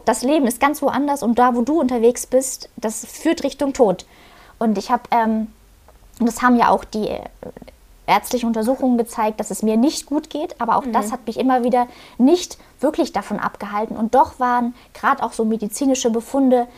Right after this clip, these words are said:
Speaker 1: somit auch das Einzigste neben der Liebe zu meinen Eltern, was mich so aus meinem Strudel und Konzept gebracht hat.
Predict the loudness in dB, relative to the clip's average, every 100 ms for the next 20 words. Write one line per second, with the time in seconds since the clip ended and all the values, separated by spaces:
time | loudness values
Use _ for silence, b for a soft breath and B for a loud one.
0 | B B 4 4 4 0 -2 -4 -4 -2
1 | 0 0 -4 -10 -2 -2 -2 b b 2
2 | 4 4 2 -2 -4 _ -4 2 4 4
3 | 2 -6 -2 -2 -2 -2 -2 -4 -4 -2
4 | -2 2 4 6 6 2 -2 -14 -14 -2
5 | 2 4 2 0 -6 -6 -8 -6 -8 -6
6 | -10 -8 -10